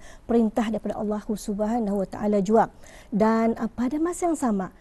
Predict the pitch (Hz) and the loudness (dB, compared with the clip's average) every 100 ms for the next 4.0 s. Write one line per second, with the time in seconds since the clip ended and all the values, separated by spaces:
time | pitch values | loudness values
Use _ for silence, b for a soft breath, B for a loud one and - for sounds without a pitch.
0 | b b - 202 233 302 - 233 208 240 | b b -4 0 0 0 0 0 0 0
1 | 214 208 208 - 254 220 240 269 220 233 | 0 0 -4 -4 -4 -4 -2 -4 -4 -6
2 | 208 208 233 254 202 190 196 - 220 240 | -4 0 0 0 0 -6 -8 -4 -4 -4
3 | - 202 220 233 269 277 294 285 294 | -6 -6 -4 -4 -6 -6 -4 -2 -2